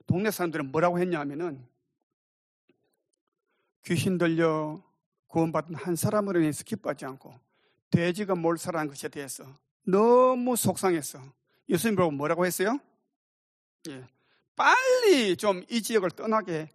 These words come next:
떠났으면 좋겠다." 했습니다. 그래서 예수님께서 배를 타고 갈릴리 서쪽에 있는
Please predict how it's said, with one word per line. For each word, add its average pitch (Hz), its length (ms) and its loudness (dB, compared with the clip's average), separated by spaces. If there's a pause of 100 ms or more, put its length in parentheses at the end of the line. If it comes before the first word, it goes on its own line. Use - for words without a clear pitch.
(240)
떠났으면 202 400 0
좋겠다." 143 340 -10
했습니다. 135 560 -12 (460)
그래서 349 260 -2
예수님께서 196 520 -2
배를 165 340 -6
타고 143 480 -18 (240)
갈릴리 185 420 -2
서쪽에 185 480 -8
있는 185 380 -6